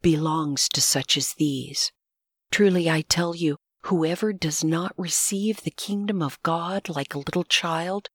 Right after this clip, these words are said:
will never enter it." After taking them in his arms, he laid his hands on them and blessed them. As he was setting out on a journey, a man came up,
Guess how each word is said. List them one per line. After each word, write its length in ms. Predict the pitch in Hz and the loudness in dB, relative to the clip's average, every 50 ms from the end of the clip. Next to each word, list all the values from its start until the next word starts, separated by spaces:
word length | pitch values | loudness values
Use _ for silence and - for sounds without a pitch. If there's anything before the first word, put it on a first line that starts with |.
| _ _ _ _ _ _ | _ _ _ _ _ _
will 160 | - 185 170 | 4 4 6
never 420 | 160 160 156 160 175 - 185 165 - - | 6 2 0 0 0 0 0 -2 0 0
enter 380 | 175 160 180 - - 175 160 135 | 0 0 0 -2 -2 -2 -2 -2
it." 200 | 117 - - - _ _ _ _ _ _ _ | -4 -6 -8 -12 _ _ _ _ _ _ _
After 320 | - 151 147 - - 170 165 | -2 -2 -2 -2 -4 -4 -4
taking 520 | - - - 190 185 - - 220 202 202 | -4 -2 -2 -2 -2 -2 -4 -4 -4 -4
them 180 | 202 208 208 196 - - | -4 -4 -6 -6 -4 -2
in 160 | 185 180 185 | -2 -2 -2
his 260 | 175 185 202 185 - - - | -4 -6 -4 -4 -4 -4 -2
arms, 500 | 165 151 143 139 139 139 143 160 - - _ _ _ _ | -4 -4 -4 -4 -6 -2 0 0 0 -2 _ _ _ _
he 180 | - - 180 | 0 2 4
laid 320 | 151 143 151 151 156 160 - | 4 4 2 -2 -2 -4 -4
his 200 | 180 180 - - | -4 -4 -4 -4
hands 440 | - - 180 160 151 151 147 - | -4 -6 -6 -6 -6 -6 -6 -6
on 140 | 151 143 135 | -4 -4 -4
them 240 | 135 127 123 127 139 - _ _ _ _ | -4 -4 -4 -4 -8 -12 _ _ _ _
and 180 | - 160 151 | -4 -2 -2
blessed 440 | - - - 131 123 - - - - | -4 -6 -6 -6 -4 -4 -6 -6 -6
them. 300 | - 127 120 117 123 - _ _ _ _ _ _ _ _ _ _ _ _ _ _ _ _ _ _ _ _ _ _ _ _ _ _ _ - | -6 -8 -8 -8 -12 -18 _ _ _ _ _ _ _ _ _ _ _ _ _ _ _ _ _ _ _ _ _ _ _ _ _ _ _ 0
As 140 | 220 - - | 0 2 4
he 100 | 262 254 | 2 2
was 160 | 254 247 - | 4 2 2
setting 420 | - - - 277 277 - 294 277 | 2 2 2 0 0 2 2 2
out 220 | 240 190 - 185 180 | 4 2 0 0 0
on 160 | 170 160 160 | 0 0 -2
a 60 | 147 | -4
journey, 600 | - - - 151 151 143 139 131 113 107 120 - - _ _ _ _ _ | 0 0 0 0 0 -2 -2 -2 -2 -4 -6 -10 -14 _ _ _ _ _
a 100 | 208 208 | 0 0
man 360 | 196 196 196 202 202 202 208 | 2 2 2 0 0 0 -2
came 340 | - - - 208 190 170 175 | -4 0 0 2 2 2 2
up, 240 | 170 147 107 107 | 0 0 -2 -4